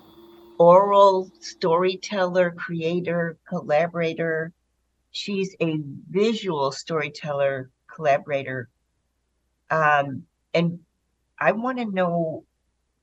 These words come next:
do the, obviously those things intersect because you've done group talks to prestigious organizations such as the Getty.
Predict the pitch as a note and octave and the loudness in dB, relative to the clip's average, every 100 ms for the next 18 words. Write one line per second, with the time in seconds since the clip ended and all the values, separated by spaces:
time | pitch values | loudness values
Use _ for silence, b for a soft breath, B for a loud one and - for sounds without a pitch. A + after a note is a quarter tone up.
0 | _ _ _ _ _ _ _ _ _ _ | _ _ _ _ _ _ _ _ _ _
1 | _ _ _ _ _ F#3 F#3+ F3+ F#3 - | _ _ _ _ _ -6 -4 4 4 4
2 | _ _ _ F3 G#3 F#3 D#3+ - D#3 C#3+ | _ _ _ 6 6 4 0 -4 -4 -4
3 | D3+ D3+ E3 D3 D3+ E3 D#3 D3 - D#3+ | -4 -6 -8 -8 -8 -6 -6 -6 -4 -4
4 | - D3 E3 - F3 F3 F3 E3 E3 - | -6 -10 -10 -8 -8 -4 0 2 0 -6
5 | E3 E3 - - D#3+ C#3 C#3 - - - | -6 -6 -8 -6 -4 -4 -6 -14 -18 -20
6 | _ _ _ _ - F#3 E3+ D#3 D#3+ - | _ _ _ _ -10 -6 0 0 0 -2
7 | F3+ E3+ C#3 - C#3+ C#3+ C3+ C3 B2 B2 | -2 -2 -6 -4 -2 -4 -8 -6 -6 -8
8 | B2 - A#2 A#2+ - A#2 A#2 F2 - | -8 -8 -8 -12 -10 -10 -4 -4 -4